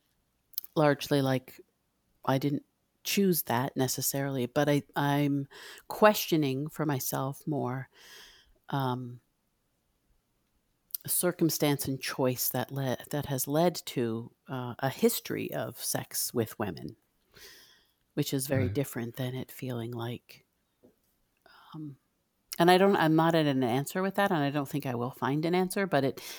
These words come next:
Speaker 1: has opened up that question. And so, um, yeah, it's been a much more complicated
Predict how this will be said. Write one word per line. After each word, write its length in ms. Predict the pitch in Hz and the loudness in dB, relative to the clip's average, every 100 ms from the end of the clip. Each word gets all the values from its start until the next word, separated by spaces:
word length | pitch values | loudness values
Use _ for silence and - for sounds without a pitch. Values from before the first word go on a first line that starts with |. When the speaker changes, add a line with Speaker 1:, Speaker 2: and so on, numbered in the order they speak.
| - | 0
Speaker 1:
has 160 | 147 - | 0 2
opened 340 | 151 143 135 | 2 4 2
up 200 | 127 123 | 2 0
that 260 | - 120 - | 0 0 -2
question. 720 | - 123 120 - 117 110 117 _ - - - _ | -2 -2 -2 -4 -6 -6 -8 _ -20 -20 -20 _
And 220 | 135 127 | -4 -4
so, 440 | 123 127 127 120 131 _ _ | -2 -2 -2 -4 -8 _ _
um, 360 | - 127 117 120 - _ _ _ _ _ | -10 -8 -8 -12 -16 _ _ _ _ _
yeah, 180 | - 135 | -8 -6
it's 140 | - - | -6 -4
been 140 | 156 | 0
a 40 | 151 | 2
much 260 | 139 - | 0 -2
more 100 | 139 | -6
complicated 640 | 127 - 120 131 - 120 113 | -4 -4 -4 -6 -2 -2 -2